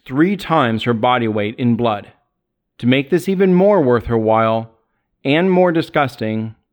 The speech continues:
and perhaps insulting, she pees on you as she sucks your blood. This allows her to take more of what she wants, your blood cells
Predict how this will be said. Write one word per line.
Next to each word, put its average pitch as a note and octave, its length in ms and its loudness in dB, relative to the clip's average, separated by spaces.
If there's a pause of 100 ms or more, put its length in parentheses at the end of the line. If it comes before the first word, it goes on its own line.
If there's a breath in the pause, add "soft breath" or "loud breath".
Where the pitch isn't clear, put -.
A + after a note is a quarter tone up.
(160)
and A2+ 440 -4
perhaps C3+ 480 -4
insulting, B2 680 -4 (300)
she E3 220 -4
pees A3 400 -2
on G#2+ 180 -2
you A2 280 -4 (240)
as C#3 160 -2
she F#3+ 160 -4
sucks - 380 -6
your A#2 80 -4
blood. A2 400 -4 (1000)
This D#3+ 180 0
allows E3+ 440 0
her C3+ 120 0
to C3+ 120 -6
take C#3 220 -2
more C3+ 380 2
of A2 100 0
what A2+ 180 0
she - 140 -4
wants, C3 480 -4 (320)
your A#2+ 160 -2
blood B2+ 340 -2
cells F3+ 420 0